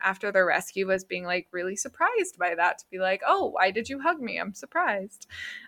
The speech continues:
Um, and I was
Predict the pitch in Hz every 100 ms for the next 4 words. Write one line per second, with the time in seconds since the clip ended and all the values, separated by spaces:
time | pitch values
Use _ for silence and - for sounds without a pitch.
0 | - 208 208 208 214 208 - _ - -
1 | _ - 220 220 214 214 214 214 - _
2 | _ _ _ _ _ _ _ - 214 220
3 | 220 226 214 214 208 - -